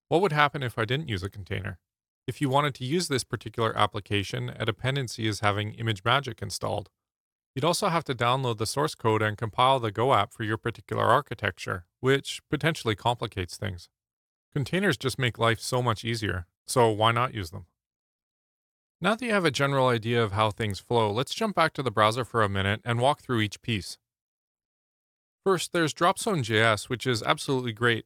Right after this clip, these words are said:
If you have any projects where you need drag and drop upload functionality, I'd highly recommend it.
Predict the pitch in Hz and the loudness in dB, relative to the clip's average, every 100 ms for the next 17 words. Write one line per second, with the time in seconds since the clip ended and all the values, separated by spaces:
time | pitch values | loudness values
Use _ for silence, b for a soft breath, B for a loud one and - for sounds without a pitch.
0 | _ 131 180 196 214 - 139 131 139 131 | _ -4 0 0 -2 -2 -2 0 -2 -6
1 | - 123 117 113 113 104 120 113 120 110 | -2 -2 0 0 0 0 0 0 0 4
2 | 110 - 123 - 123 107 113 104 - 104 | 4 4 -4 -2 -2 -2 -4 -6 -2 0
3 | 95 98 101 113 113 101 120 135 113 98 | 2 0 -2 2 2 2 2 2 2 0
4 | 110 101 107 101 | 0 -4 -2 -4